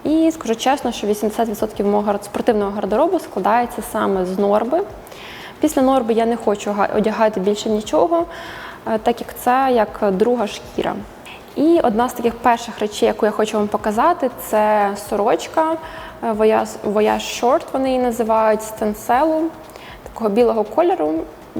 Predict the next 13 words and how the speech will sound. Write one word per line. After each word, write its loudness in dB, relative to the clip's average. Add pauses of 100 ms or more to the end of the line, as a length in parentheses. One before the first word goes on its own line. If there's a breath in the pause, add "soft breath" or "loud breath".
е, 2
подовжена. 0 (100)
І -2
я 0
думаю, 2
що -6
вона 2
буде 0
дуже 2
красиво 0
виглядати 0
десь, 0
е, 2